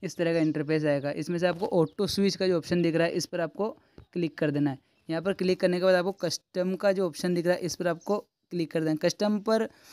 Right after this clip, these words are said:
क्लिक करने के बाद नाइट मोड, डार्क मोड, तो इसको आप अपने हिसाब से सेव करें। यहाँ पर समय आपको दिख रहा होगा गाइस, इस हिसाब से आप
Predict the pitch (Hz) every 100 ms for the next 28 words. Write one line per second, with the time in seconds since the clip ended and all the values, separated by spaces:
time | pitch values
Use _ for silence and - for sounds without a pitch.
0 | - - 185 185 180 185 185 180 190 170
1 | 175 180 185 170 160 151 160 147 - _
2 | - _ - - - 104 - 107 92 95
3 | 98 185 190 180 196 - 196 180 175 170
4 | 185 - 165 170 185 170 - 175 156 156
5 | 165 165 156 160 170 175 165 170 165 156
6 | 165 160